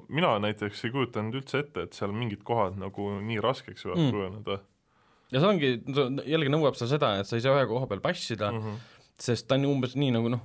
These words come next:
Speaker 2: Doomi loogika alusel jälle loodud, et sa peadki võimalikult nina alla osadele tüüpidele minema,
Speaker 1: Jah.
Speaker 2: et nende kehasid kasutada nagu relvadena esiteks, pluss sa saad elusid ainult neilt põhimõtteliselt, sa kuskilt mujalt ei saa,
Speaker 1: Mhm.
Speaker 2: välja arvatud siis mingi,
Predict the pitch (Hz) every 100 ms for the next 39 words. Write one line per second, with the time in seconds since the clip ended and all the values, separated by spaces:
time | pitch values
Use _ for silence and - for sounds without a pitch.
0 | 120 151 131 135 131 95 113 110 113 113
1 | 127 165 80 - - 110 131 123 123 120
2 | 127 107 107 - 104 139 120 104 104 120
3 | 120 92 101 131 123 95 101 156 147 107
4 | 101 104 101 104 - - - 113 110 117
5 | 113 113 139 123 110 - 117 107 98 98
6 | 98 101 98 101 98 95 95 160 151 113
7 | 107 107 110 - 101 - - 120 110 -
8 | 107 98 120 135 110 110 101 - 139 156
9 | - 113 107 - 90 110 107 - - 127
10 | 107 101 98 135 120 101 98 98 98 90
11 | - 98 95 92